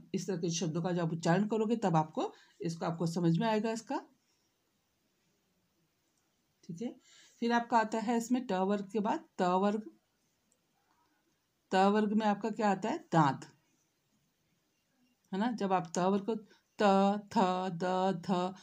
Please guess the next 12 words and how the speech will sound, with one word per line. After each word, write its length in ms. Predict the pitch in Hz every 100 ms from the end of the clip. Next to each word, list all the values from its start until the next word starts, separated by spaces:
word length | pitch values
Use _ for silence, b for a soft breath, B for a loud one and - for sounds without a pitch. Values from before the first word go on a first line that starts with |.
| B B
आपकी 240 | 170 170
जीभ 220 | 180 208 208
कहाँ 180 | 220
टकराती 460 | 226 226 226 214 226
है? 240 | 196 165 160
आपके 260 | 165 254
दांतों 380 | 294 175 160 165
पे 100 | 160
टकराती 480 | 160 143 131 127 143
है, 140 | 131
है 120 | 160 175
ना? 200 | 226